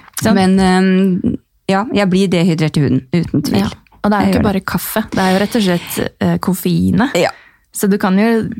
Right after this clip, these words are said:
Speaker 1: dra en parallell både til Pepsi Max og
Speaker 2: Å,
Speaker 1: Red
Speaker 2: ja.
Speaker 1: Bull og
Speaker 2: Å, ja.
Speaker 1: whatnot,
Speaker 2: Mhm.
Speaker 1: eh, med koffein, da.
Speaker 2: <laughs>
Speaker 1: Så, altså, det gjør jo rett og slett at, eh, kroppen skiller ut mer vann.
Speaker 2: Ja.
Speaker 1: Du tisser mer,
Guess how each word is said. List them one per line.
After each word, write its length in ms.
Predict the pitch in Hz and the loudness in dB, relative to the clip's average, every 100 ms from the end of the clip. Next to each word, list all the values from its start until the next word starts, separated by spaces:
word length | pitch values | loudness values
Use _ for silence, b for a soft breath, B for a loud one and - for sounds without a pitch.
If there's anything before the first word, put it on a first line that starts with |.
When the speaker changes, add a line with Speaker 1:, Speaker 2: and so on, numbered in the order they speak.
| 175 | -2
Speaker 1:
dra 140 | 165 | 0
en 80 | 170 | 0
parallell 440 | 175 170 165 165 175 | 0 0 0 0 0
både 260 | 160 160 | -2 -4
til 300 | - 165 175 180 | -2 0 0 -2
Pepsi 360 | 202 - 220 | -6 -4 0
Max 380 | 190 156 - - | 0 -2 -6 -4
og 120 | 175 | 0
Speaker 2:
Å, 120 | 170 196 | 2 2
Speaker 1:
Red 100 | 190 | 2
Speaker 2:
ja. 160 | 143 | 2
Speaker 1:
Bull 280 | 170 165 170 | 2 0 0
og 180 | 175 - | 0 2
Speaker 2:
Å, 200 | 247 247 | 2 2
ja. 120 | 190 | 0
Speaker 1:
whatnot, 680 | 180 185 - 196 208 220 226 | 0 -4 -2 0 2 2 2
Speaker 2:
Mhm. 100 | 254 | 2
Speaker 1:
eh, 320 | 208 202 208 | 2 2 2
med 400 | 202 208 208 202 | 2 2 2 2
koffein, 580 | 240 214 240 180 185 311 | 0 -2 0 0 2 2
da. 140 | 320 254 | 0 0
Speaker 2:
<laughs> 800 | 339 - - - - 480 480 440 | -4 -8 -18 -18 -4 -2 0 2
Speaker 1:
Så, 100 | 392 330 285 262 | 2 2 2 2
altså, 200 | 233 226 190 - - | 0 0 -4 -10 -4
det 200 | 208 214 | 0 2
gjør 160 | 170 | 2
jo 80 | 175 185 190 | 0 -2 -2
rett 200 | 185 196 | -2 -2
og 60 | |
slett 140 | 190 - | -2 -2
at, 260 | - - | -4 -6
eh, 160 | 170 165 | -4 -4
kroppen 400 | - 175 - 185 | -4 -6 -2 -2
skiller 360 | - 190 170 175 | 0 -2 0 -2
ut 120 | 180 | -2
mer 200 | 170 165 | -2 0
vann. 220 | 160 - 381 | 0 0 -2
Speaker 2:
Ja. 160 | - - | -6 -4
Speaker 1:
Du 100 | 233 | -4
tisser 500 | - 202 - - 160 | -2 -4 -4 -6 -2
mer, 180 | 190 | 0